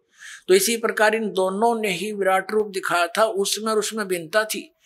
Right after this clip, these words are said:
और ये शब्द श्री कृष्ण जी नहीं कह सकते कि "पहले किसी ने नहीं देखा और आगे कोई नहीं देख सकता।" तो इससे सिद्ध है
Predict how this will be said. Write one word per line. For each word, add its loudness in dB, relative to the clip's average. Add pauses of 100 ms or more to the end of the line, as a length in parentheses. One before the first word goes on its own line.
(260)
और 4
ये 0
शब्द 2
श्री 0
कृष्ण -2
जी -2
नहीं 0
कह 0
सकते -2
कि -4
"पहले 0
किसी -6
ने -6
नहीं -8
देखा -6 (420)
और -8
आगे 4
कोई -2
नहीं -10
देख -10
सकता।" -12 (580)
तो 0
इससे 2
सिद्ध -4
है -2